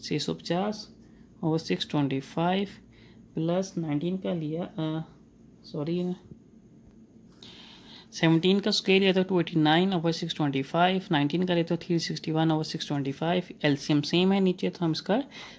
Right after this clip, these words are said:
ब्रैकेट ऐड करते हैं। टू एटी नाइन प्लस थ्री सिक्स वन ओवर सिक्स ट्वेंटी फ़ाइव is equal to मेरे पास आया, इन दोनों को जब जमा किया तो मेरे पास आया सिक्स, छः सौ पचास ओवर सिक्स ट्वेंटी फ़ाइव। जी mod मेरे पास आया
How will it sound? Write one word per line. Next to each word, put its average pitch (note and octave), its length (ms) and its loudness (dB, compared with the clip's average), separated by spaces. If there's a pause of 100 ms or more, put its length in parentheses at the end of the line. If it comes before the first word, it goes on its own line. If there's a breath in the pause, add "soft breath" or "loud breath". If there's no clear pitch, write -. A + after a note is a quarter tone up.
(120 loud breath)
ब्रैकेट D3+ 220 -2
ऐड D#3+ 200 0
करते F#3+ 300 0
हैं। F#3 80 2
टू D#3+ 180 0
एटी C#3+ 220 -2
नाइन D#3 380 0
प्लस D#3 440 -4
थ्री D#3+ 260 -2
सिक्स - 560 -8
वन E3 400 2
ओवर D3 220 2
सिक्स E3+ 340 -8
ट्वेंटी C#3 320 -6
फ़ाइव F3+ 380 -2 (140)
is F3+ 100 -2
equal C#3+ 360 -2
to D3+ 80 -4
मेरे C#3+ 120 -2
पास D3 260 -4
आया, E3 280 0 (400 loud breath)
इन D#3 100 2
दोनों D#3 180 4
को E3+ 100 -4
जब E3 180 -2
जमा E3+ 280 0
किया F3+ 160 -4
तो D#3 120 -4
मेरे D3+ 120 0
पास D3 200 -4
आया E3+ 120 2
सिक्स, - 480 -4 (460 loud breath)
छः C#3+ 120 -2
सौ D3+ 140 -2
पचास F#3+ 480 0
ओवर D#3 200 0
सिक्स F#3+ 340 -4
ट्वेंटी C#3 360 -4
फ़ाइव। C3+ 400 -2 (2000 loud breath)
जी D#3+ 280 4
mod F3 320 6
मेरे D#3+ 120 2
पास D3 280 -2
आया E3 440 -2